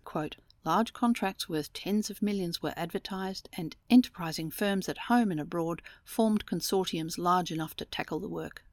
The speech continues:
unquote. And first in were the Norwegians.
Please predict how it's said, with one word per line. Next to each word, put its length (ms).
unquote. 480
And 180
first 400
in 200
were 120
the 100
Norwegians. 880